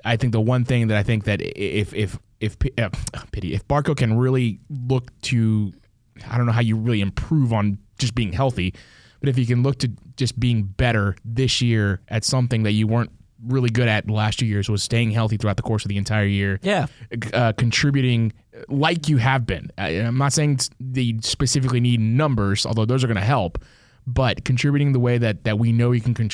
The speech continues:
Speaker 1: contribute, especially this last year. I think if he continues to kinda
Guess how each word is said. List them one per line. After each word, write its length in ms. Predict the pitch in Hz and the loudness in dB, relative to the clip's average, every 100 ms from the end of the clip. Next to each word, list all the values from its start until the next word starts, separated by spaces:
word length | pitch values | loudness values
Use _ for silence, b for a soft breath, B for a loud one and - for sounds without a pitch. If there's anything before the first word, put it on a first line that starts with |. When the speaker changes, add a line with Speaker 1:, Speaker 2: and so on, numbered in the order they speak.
| - - | -8 -4
Speaker 1:
contribute, 420 | 120 120 110 110 | -2 0 0 0
especially 380 | - 131 123 117 | 0 -2 -2 0
this 160 | 107 | 0
last 300 | 117 110 - | 0 0 0
year. 260 | 117 113 110 B B B B | 0 0 0 B B B B
I 100 | - | -6
think 180 | 104 117 | -2 0
if 60 | 110 | 0
he 40 | |
continues 380 | - 113 127 123 | 0 2 2 2
to 60 | 117 | 0
kinda 340 | 120 120 107 | 2 2 0